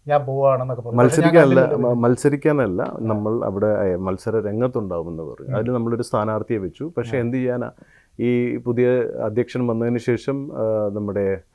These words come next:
Speaker 2: ഏ, കൃഷ്ണകുമാറും, ആ, ഈ, ആ, ഇയാള്
Speaker 1: രാജീവ് ചന്ദ്രശേഖരൻ.
Speaker 2: ആ, രാജീവ് ചന്ദ്രൻ വന്നതിന് ശേഷം കൃഷ്ണകുമാറും, ആ, അല്ല, സോറി, കൃഷ്ണദാസും, ആ, ഗോപാലകൃഷ്ണനല്ലേ?
Speaker 1: അഡ്വക്കേറ്റ് വി ഗോപാലകൃഷ്ണൻ.
Speaker 2: അങ്ങനെ അദ്ദേഹത്തിൻ്റെ പേര് അങ്ങനെയാണോ? അഡ്വക്കേറ്റിന് അത് മൈസൂർ നിന്ന്
Speaker 1: ഉം.
Speaker 2: അത്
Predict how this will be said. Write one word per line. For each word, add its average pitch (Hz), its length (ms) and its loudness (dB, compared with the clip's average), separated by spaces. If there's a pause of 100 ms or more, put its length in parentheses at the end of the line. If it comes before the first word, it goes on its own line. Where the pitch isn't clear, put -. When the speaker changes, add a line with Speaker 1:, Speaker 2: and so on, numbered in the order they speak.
(420)
Speaker 2:
ഏ, 104 100 -4
കൃഷ്ണകുമാറും, 123 960 -2
ആ, 104 420 -2
ഈ, 104 140 -8 (100)
ആ, 101 260 -6
ഇയാള് 104 480 -4 (160)
Speaker 1:
രാജീവ് 117 220 0
ചന്ദ്രശേഖരൻ. 110 600 -10
Speaker 2:
ആ, 92 100 -4
രാജീവ് 104 260 2
ചന്ദ്രൻ 127 320 -2
വന്നതിന് 117 260 -2
ശേഷം 127 180 -4
കൃഷ്ണകുമാറും, 123 800 -4
ആ, 107 400 -4
അല്ല, 131 100 0
സോറി, 139 200 2
കൃഷ്ണദാസും, 139 720 0 (580)
ആ, 107 80 0 (880)
ഗോപാലകൃഷ്ണനല്ലേ? 113 640 0 (1080)
Speaker 1:
അഡ്വക്കേറ്റ് 123 320 -2
വി 135 100 -10
ഗോപാലകൃഷ്ണൻ. 113 640 -10
Speaker 2:
അങ്ങനെ 87 240 -6
അദ്ദേഹത്തിൻ്റെ 104 480 -2
പേര് 104 240 0
അങ്ങനെയാണോ? 123 440 0
അഡ്വക്കേറ്റിന് 117 460 0
അത് 139 100 -2
മൈസൂർ 135 420 0
നിന്ന് 143 140 2
Speaker 1:
ഉം. 131 500 0
Speaker 2:
അത് 127 140 2